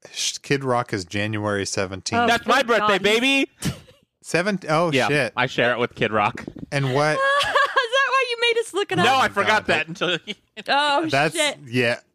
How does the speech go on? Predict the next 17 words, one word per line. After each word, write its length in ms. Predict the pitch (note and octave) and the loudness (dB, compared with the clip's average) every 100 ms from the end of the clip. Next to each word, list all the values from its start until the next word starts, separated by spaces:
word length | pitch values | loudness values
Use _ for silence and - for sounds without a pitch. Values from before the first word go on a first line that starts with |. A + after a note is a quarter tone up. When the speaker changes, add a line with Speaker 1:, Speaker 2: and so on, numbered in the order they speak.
| _ | _
Speaker 1:
he 160 | B2 D3+ | -2 0
set 260 | - D#3 C#3+ | 2 0 0
me 180 | B2 | 0
up 160 | A2 F#2 | 0 -2
for 120 | A2 | -2
that 200 | G#2 G2 | -2 -2
for 120 | - | -2
sure. 280 | G2+ A2 G2 | -2 0 -2
What 160 | G2+ C#3+ | -2 -2
sign 300 | - D#3 E3 | 0 0 0
is 140 | D#3+ | 0
that? 280 | D#3 E3 - _ _ _ - | 0 -2 -4 _ _ _ -6
Speaker 2:
Capricorn, 160 | A3 D#3 | 0 0
Speaker 3:
Capricorn. 300 | C3+ D3+ A2+ | 0 0 0
Speaker 2:
right? 100 | G2 - _ _ _ _ _ - | -2 -12 _ _ _ _ _ -18
Speaker 1:
You 300 | F#2 G#2 G2+ | -4 -2 -2
Speaker 2:
Yeah. 140 | F#2 | -4